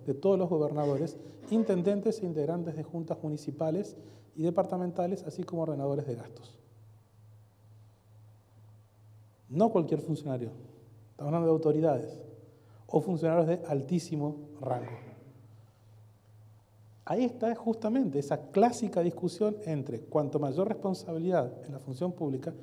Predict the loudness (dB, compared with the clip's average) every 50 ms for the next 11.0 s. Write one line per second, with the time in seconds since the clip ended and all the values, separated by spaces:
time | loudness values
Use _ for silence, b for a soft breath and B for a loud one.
0 | B B B B -8 -6 -4 -4 -2 -2 -2 -2 -2 -2 -4 -4 -6 -6 -8 -8
1 | -8 -8 -6 -6 -6 -6 -8 -10 -14 -20 -20 -20 -20 -20 -20 -20 -20 _ _ _
2 | -20 -20 -20 -20 -20 -20 _ _ _ _ -20 -20 -20 4 8 8 8 8 8 4
3 | 0 -2 -8 -10 -12 -2 2 4 6 6 4 2 0 0 -2 -2 -2 -2 -2 -2
4 | -2 -2 -8 -10 -8 -6 -6 -2 -2 -2 -2 -2 -2 -2 -6 -6 -4 -6 -8 -6
5 | -4 -4 -2 -2 -2 -2 -2 -2 0 0 -2 -2 -2 -2 -2 -2 -2 -4 -6 -10
6 | -2 2 2 2 4 2 -2 -4 -10 -12 -16 -18 -20 -20 -20 -20 -20 -20 -20 -20
7 | b b b b b b b b b b b b b -20 -20 -20 -20 -20 -20 _
8 | _ _ -6 0 0 2 2 2 2 0 -2 0 0 0 0 0 -6 -12 -14 -16
9 | -16 -20 -20 -20 -20 -20 -14 -6 -2 0 0 2 2 0 -2 -2 -2 -4 -4 -2
10 | 0 0 -2 -2 -4 -8 -12 -12 -12 -14 -14 -14 -14 -18 -18 -20 -20 -20 -20 -20